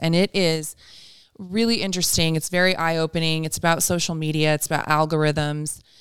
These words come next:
They had some very disturbing, because now, you know, now we have this whole youth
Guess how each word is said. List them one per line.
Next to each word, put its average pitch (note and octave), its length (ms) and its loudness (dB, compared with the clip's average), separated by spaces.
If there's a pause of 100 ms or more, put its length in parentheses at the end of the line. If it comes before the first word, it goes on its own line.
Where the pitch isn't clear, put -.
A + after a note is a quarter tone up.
(140)
They F3+ 100 0
had F3 180 2
some E3+ 160 -6
very E3+ 440 2
disturbing, D#3 760 0 (360)
because F#3 240 -2
now, G#3+ 280 2
you F#3 80 -4
know, D#3+ 100 -4
now F3+ 160 2
we F#3+ 120 2
have D3+ 340 0
this D3+ 160 0
whole C#3+ 320 2 (180)
youth D#3 520 2